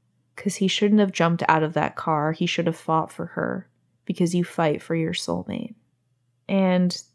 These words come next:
this really strikes Emily. She starts to tear up, and she says that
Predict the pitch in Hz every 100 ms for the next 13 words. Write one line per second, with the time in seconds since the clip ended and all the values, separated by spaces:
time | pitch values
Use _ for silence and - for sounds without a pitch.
0 | _ - 202 - 302 349 330 - 262 269
1 | - 196 185 180 180 202 - 202 196 -
2 | - 196 190 190 185 185 180 - 180 185
3 | 180 175 180 180